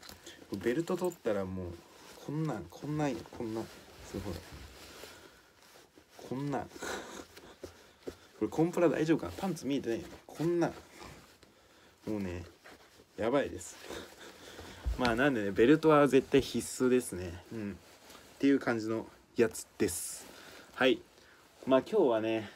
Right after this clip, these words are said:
こんな感じですね。セットアップ四型。で、一つはこういう感じのセットアップです。はい。で、まあ、今日最終日なんですけど、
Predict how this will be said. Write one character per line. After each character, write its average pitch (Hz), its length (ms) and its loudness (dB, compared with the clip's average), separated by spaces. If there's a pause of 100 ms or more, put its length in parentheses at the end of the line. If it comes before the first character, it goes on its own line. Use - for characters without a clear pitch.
(160)
こ 143 140 -4
ん 139 80 0
な 143 100 2
感 135 240 2
じ 123 80 2
で 139 80 8
す - 140 -2
ね。 98 280 0 (880)
セ 127 120 -4
ッ - 20 0
ト 156 160 2
ア - 20 4
ッ 160 40 2
プ 131 120 -4
四 104 220 -2
型。 92 260 -8 (320)
で、 131 80 -2
一 180 220 0
つ 147 100 -2
は 127 120 6
こ 107 180 0
う 101 60 4
い 98 80 2
う 98 60 0
感 104 220 0
じ 95 60 -8
の - 80 -10
セ 101 100 -2
ッ 90 40 -2
ト - 180 -6
ア - 20 -4
ッ 85 40 -6
プ - 200 -14 (360)
で 113 100 6
す。 - 280 -2 (840)
は 143 120 6
い。 143 120 4 (1300)
で、 139 300 8
ま 127 280 6
あ、 117 40 6
今 143 200 6
日 - 20 8
最 143 240 4
終 160 200 6
日 135 60 4
な 113 80 4
ん 104 100 0
で 98 60 2
す 92 120 -8
け - 100 0
ど、 104 260 2